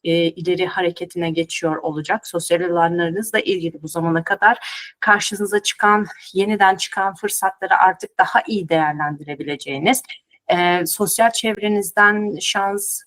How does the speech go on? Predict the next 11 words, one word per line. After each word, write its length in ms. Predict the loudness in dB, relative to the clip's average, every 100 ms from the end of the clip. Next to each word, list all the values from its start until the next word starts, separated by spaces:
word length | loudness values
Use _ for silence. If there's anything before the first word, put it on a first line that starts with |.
| _
kısmet, 580 | -8 -6 0 -2 -2 -8
bolluk, 520 | -2 0 0 -2 -6 -8
güzel 400 | 2 4 4 2
bilgiler, 500 | -4 2 6 6 4
destek 560 | -2 -2 -2 -4 -6 -12 -12 -4 2
alabileceğiniz 840 | 4 2 2 2 2 2 -2 -2
bir 80 | -2
sürece 500 | -2 -2 -2 0 0
giriyorsunuz. 800 | 0 2 2 2 -2 -4 -6 -4
Mart 360 | 0 2 0 0
ayında 440 | 0 4 4 4